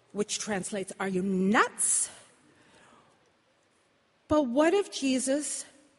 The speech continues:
felt like he could tell the truth to Martha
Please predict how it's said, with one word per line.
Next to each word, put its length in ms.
felt 300
like 180
he 140
could 180
tell 300
the 100
truth 680
to 100
Martha 540